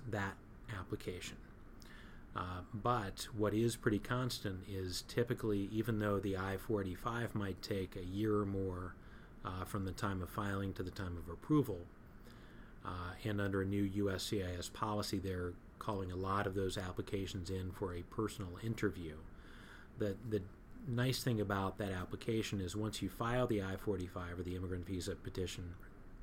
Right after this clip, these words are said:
the application for adjustment of status, uh, you can, as we mentioned before, also apply for employment authorization. And that's typically issued within about a three to five month process, and that's pretty consistent.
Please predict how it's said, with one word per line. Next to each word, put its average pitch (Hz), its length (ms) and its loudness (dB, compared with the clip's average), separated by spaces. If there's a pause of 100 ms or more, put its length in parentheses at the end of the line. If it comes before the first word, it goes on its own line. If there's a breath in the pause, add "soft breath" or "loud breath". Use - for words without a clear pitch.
(200)
the 98 140 -2
application 92 500 -2
for 87 80 0
adjustment 87 420 -4
of - 40 -8
status, 95 520 -4 (640 loud breath)
uh, 95 240 0 (220)
you 104 140 4
can, 117 360 2
as 95 100 2
we 101 60 4
mentioned 98 380 2
before, 101 560 4 (440 loud breath)
also 104 320 2
apply 92 420 0
for 92 300 -2
employment 95 420 0
authorization. 87 720 -2 (420 loud breath)
And 104 120 -2
that's 107 420 -2
typically 107 580 2
issued 92 320 0
within 92 260 0
about 87 260 -2
a 87 40 -2
three 98 220 0
to 90 80 0
five 87 500 -4
month 90 340 -4
process, 110 600 0 (280 loud breath)
and 113 100 -2
that's 107 140 -2
pretty 98 220 0
consistent. - 580 -6